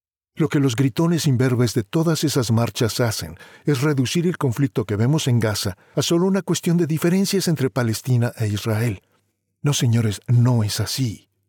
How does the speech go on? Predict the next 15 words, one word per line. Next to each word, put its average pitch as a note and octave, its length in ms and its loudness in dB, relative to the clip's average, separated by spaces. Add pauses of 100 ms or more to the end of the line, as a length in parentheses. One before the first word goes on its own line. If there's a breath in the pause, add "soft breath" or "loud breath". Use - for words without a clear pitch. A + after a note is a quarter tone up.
(120)
Tristemente, D3 600 0
el B2+ 120 -4
conflicto C#3+ 500 -2
que - 160 0
vemos A#2+ 400 0
ardiendo G#2 460 0
en F#2+ 120 -2
Gaza G#2+ 460 -2
es E3 240 0
el D3+ 160 2
milenario C3 1080 2
conflicto A#2 680 0
entre A2 220 0
el G#2+ 100 0
islamismo A#2 760 0